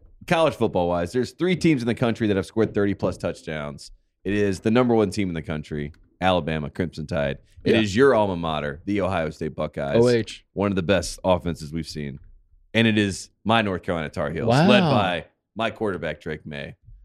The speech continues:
Speaker 1: Um, so those are your, it, by a lot of people who just count based on touchdowns, those are the top three teams in the country right now. So I'm, I'm very excited to be a part of that group.
Speaker 2: I will say your Drake May propaganda is working on me.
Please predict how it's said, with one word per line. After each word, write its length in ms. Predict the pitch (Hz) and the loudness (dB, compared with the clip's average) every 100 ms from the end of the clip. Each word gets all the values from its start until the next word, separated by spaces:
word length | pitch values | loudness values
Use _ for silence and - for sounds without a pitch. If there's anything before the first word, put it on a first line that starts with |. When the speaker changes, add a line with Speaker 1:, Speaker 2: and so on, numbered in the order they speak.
| _ | _
Speaker 1:
Um, 340 | 71 71 69 76 | -8 -6 -6 -6
so 260 | 90 87 | -2 0
those 240 | 85 143 151 | 4 4 6
are 40 | |
your, 220 | 156 120 - | 4 4 2
it, 220 | 151 120 | 0 2
by 220 | 151 160 | 2 4
a 80 | 143 | 4
lot 180 | 147 196 | 4 0
of 80 | 160 | -2
people 480 | 147 127 120 110 _ _ 117 | -2 -2 -2 -4 _ _ -4
who 100 | 117 | -2
just 220 | 117 - | -2 -2
count 200 | 127 104 | -2 0
based 200 | 110 104 | -2 -2
on 80 | 90 | -4
touchdowns, 480 | 110 107 131 127 | -4 -4 -2 -2
those 100 | 107 | 0
are 60 | 113 | 0
the 80 | 98 | -2
top 320 | - 123 107 | -2 -2 -2
three 140 | 110 101 | -4 -2
teams 200 | 101 82 | -4 -4
in 60 | |
the 60 | 82 | -8
country 340 | 101 92 82 | -8 -6 -6
right 180 | 73 69 | -6 -6
now. 220 | 71 71 | -6 -8
So 260 | 76 - 80 | -8 -6 -2
I'm, 240 | 87 76 - | -2 -4 -8
I'm 120 | 85 | -2
very 140 | 90 | 2
excited 340 | 85 - 85 78 | 0 0 -2 0
to 40 | |
be 60 | 80 | -2
a 40 | |
part 140 | 85 82 | 0 0
of 60 | |
that 160 | 76 73 | 0 -2
group. 180 | 107 98 | -4 6
Speaker 2:
I 60 | |
will 220 | 170 175 175 | 6 8 4
say 240 | - 160 | 2 2
your 180 | 131 135 | 2 -2
Drake 360 | 120 151 147 | 0 0 0
May 340 | 135 131 127 117 | 0 0 2 0
propaganda 580 | - 120 110 104 107 104 | -2 -2 -2 -6 -4 -6
is 100 | 95 | -8
working 320 | 101 101 95 | -14 -12 -16
on 120 | |
me. 80 | 90 | -16